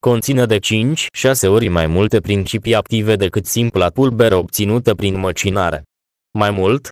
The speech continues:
principiile active din extract sunt asimilate integral de organism, și nu doar în proporție de douăzeci și cinci la sută, ca în cazul simplei pulberi. La noi în țară,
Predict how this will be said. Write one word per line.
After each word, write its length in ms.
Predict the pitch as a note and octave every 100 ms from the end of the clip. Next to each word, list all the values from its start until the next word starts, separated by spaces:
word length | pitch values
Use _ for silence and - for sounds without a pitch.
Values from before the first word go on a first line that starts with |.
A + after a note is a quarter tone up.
| _
principiile 600 | A#2+ A2+ - B2+ B2+ A#2
active 440 | A2 - A2 G#2+
din 180 | G2+ G2
extract 560 | F#2 - A2+ A2 - -
sunt 300 | - A2+ G2
asimilate 640 | A#2+ - A2 G#2 A2+ A#2+
integral 500 | G#2 G2+ F#2 G2 G#2+
de 100 | A#2
organism, 560 | A2+ G#2+ G2+ F#2+ F#2 B2 - -
și 140 | G#2
nu 140 | F#2+ A#2+
doar 200 | A2+ B2+
în 140 | A#2+
proporție 540 | G2 F2+ A2+ A2+ B2
de 140 | G#2+ A2
douăzeci 560 | G2+ G#2 F#2+ F2 G#2
și 220 | - - G#2
cinci 300 | B2 B2+ A2+
la 120 | G#2+
sută, 420 | - A2+ C#3 D3 -
ca 100 | -
în 120 | A2 A2+
cazul 380 | C3 B2+ B2
simplei 440 | A2+ A#2 A#2 A#2 A2+
pulberi. 420 | A2+ G#2+ G2+ - - _ _ _ _ G#2+
La 120 | G2
noi 240 | A2+ C3
în 60 | A#2+
țară, 420 | - G#2 G#2 C3+